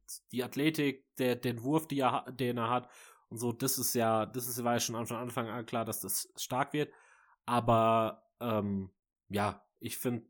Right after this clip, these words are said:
da, das läuft schon ganz gut dort. Also ich bin da auf jeden Fall beeindruckt und da ist alles offen. Ich mein, die waren letztes Jahr überragend, haben die Clippers rausgehauen, sind meiner Meinung nach jetzt nominell besser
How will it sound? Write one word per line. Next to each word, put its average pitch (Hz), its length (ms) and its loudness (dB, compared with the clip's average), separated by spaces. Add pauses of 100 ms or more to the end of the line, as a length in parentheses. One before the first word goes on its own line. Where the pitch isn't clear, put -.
da, 117 240 2
das 107 260 -2
läuft 196 220 4
schon 165 120 0
ganz 120 180 -2
gut 156 160 -6
dort. 92 180 -4
Also 110 200 -6
ich 117 140 -10
bin 147 140 0
da 135 100 4
auf 127 180 -2
jeden 151 180 -2
Fall 135 160 0
beeindruckt 160 640 -4 (960)
und 139 400 0 (420)
da 247 180 -2
ist - 120 0
alles 247 240 0
offen. 123 260 -6
Ich 98 160 -8
mein, 117 420 -6 (360)
die 120 340 0 (180)
waren 117 400 -8 (120)
letztes 131 500 -4
Jahr 139 240 0
überragend, 147 800 -2 (400)
haben 113 180 -12
die 107 100 -10
Clippers 156 400 -4
rausgehauen, 139 600 -4 (520)
sind 120 240 -6
meiner 131 240 0
Meinung 123 240 0
nach 120 200 0
jetzt 123 160 -4
nominell 117 320 -2
besser 202 500 -6